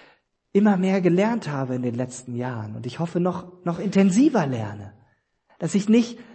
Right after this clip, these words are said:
zuerst versuche, alles allein hinzukriegen, sondern gleich diese, diese Verbindung habe, ja, ich darf das sofort mit Jesus ins Gespräch bringen.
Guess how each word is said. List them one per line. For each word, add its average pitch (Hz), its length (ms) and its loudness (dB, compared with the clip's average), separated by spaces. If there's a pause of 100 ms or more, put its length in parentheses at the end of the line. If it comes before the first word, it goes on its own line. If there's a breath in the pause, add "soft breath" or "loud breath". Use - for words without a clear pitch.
(120 loud breath)
zuerst 208 340 2
versuche, 208 400 2
alles 190 240 4
allein 185 320 2
hinzukriegen, 180 580 0
sondern 180 300 0
gleich 196 320 0
diese, 175 500 -4 (540)
diese 151 120 -8
Verbindung 180 520 0
habe, 139 200 -10
ja, 160 200 -12
ich - 180 -16 (180)
darf 165 220 -10
das 147 160 -8
sofort 147 380 -6
mit 139 120 -10
Jesus 123 380 -6
ins 110 160 -10
Gespräch - 480 -16
bringen. 123 300 -20